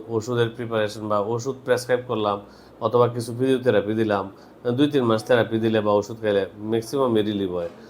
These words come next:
আবার কেউ কেউ দেখা গেছে যে না, intra-articular স্টেরয়েড আমরা দিই,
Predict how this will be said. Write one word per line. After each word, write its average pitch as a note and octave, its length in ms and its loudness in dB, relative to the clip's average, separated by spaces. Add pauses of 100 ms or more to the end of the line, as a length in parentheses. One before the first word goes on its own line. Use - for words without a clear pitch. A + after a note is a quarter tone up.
(220)
আবার C#3+ 220 6
কেউ D3 180 4
কেউ D#3 140 4
দেখা D#3 200 6
গেছে B2+ 220 2
যে B2+ 120 4
না, A#2 120 2
intra-articular A#2+ 760 -2
স্টেরয়েড G#2+ 600 0
আমরা F#2 240 -6
দিই, A2 260 -4